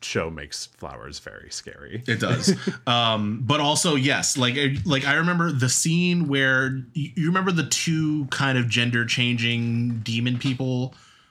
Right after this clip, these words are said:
Speaker 2: are first
Speaker 1: Mm-hmm.
Speaker 2: introduced. That scene
Speaker 1: Yeah, yeah.
Speaker 2: was animated particularly beautifully. Um,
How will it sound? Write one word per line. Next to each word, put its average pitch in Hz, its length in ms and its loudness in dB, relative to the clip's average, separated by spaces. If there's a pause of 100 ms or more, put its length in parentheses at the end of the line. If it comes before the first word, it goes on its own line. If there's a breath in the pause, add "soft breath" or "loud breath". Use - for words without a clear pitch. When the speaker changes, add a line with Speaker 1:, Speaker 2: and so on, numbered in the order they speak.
Speaker 2:
are 127 160 4
first 117 340 0
Speaker 1:
Mm-hmm. 107 80 0
Speaker 2:
introduced. 107 880 0 (360 loud breath)
That 131 320 0
scene 131 360 2
Speaker 1:
Yeah, 85 160 2
yeah. 107 80 -2
Speaker 2:
was 117 220 0
animated 110 600 0
particularly 110 960 0
beautifully. 87 680 -4 (500 loud breath)
Um, 95 560 -2